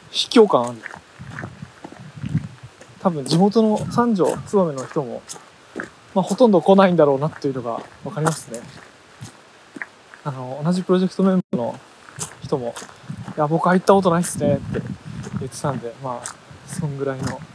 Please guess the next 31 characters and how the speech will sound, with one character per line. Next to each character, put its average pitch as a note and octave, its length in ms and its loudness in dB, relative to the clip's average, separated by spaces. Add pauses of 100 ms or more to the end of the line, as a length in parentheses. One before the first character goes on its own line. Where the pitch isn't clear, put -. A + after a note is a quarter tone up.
(1200)
場 D3 100 -2
所 - 120 -4
だ D3 80 -2
と C#3 100 -8
思 C3 160 -4
う B2 40 -6
ん A#2+ 40 -14
で A#2 80 -14
す - 120 -14
け - 100 -18
ど。 C3+ 160 -4 (2250)
は - 120 -8
い、 C3+ 40 -10 (160)
歩 D#3 160 -2
き - 80 -8
始 E3 180 0
め D3+ 100 -2
て、 - 240 -4
庚 - 260 0
申 F3+ 220 4
塚 C#3+ 220 -4
が - 120 -6 (240)
あ A#2+ 40 -8
り A#2 80 -6
ま B2 100 -12
す - 140 -10
ね。 - 80 -20 (2250)
大 D3+ 120 -2
正 C#3+ 300 -2
八 - 260 -6
年。 D3+ 80 -2